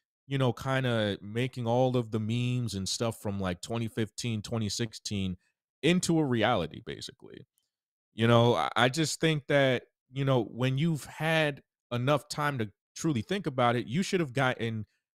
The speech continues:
guys that were very, very hungry. I'm not saying black. I'm not saying, I'm not saying that, but it, it could be. If you would have gotten a good, a few good young writers, a few good young artists,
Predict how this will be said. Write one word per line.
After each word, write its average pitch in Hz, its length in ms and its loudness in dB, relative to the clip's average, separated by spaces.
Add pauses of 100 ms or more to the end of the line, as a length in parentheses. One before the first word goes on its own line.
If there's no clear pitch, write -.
(160)
guys 131 420 4
that 123 220 0
were 98 260 -2
very, 131 380 2
very 113 300 2
hungry. 127 420 -2
I'm 147 180 4
not 180 200 2
saying 170 320 -2
black. 110 400 0 (100)
I'm 107 120 -4
not 127 180 0
saying, 117 460 -2
I'm 98 40 -4
not 113 200 -2
saying 98 300 -2
that, 87 200 -2
but 143 300 4
it, 98 200 -4
it 104 160 -2
could 151 220 -2
be. 131 300 2 (440)
If 117 200 0
you 185 140 4
would 220 120 6
have 151 140 2
gotten 120 580 2
a 107 140 -2 (200)
good, 143 280 4 (280)
a 107 60 -6
few 170 300 2
good 143 320 6
young 143 320 2
writers, 117 540 2 (600)
a - 80 -8
few 165 240 2
good 143 300 4
young 139 220 2
artists, 117 560 2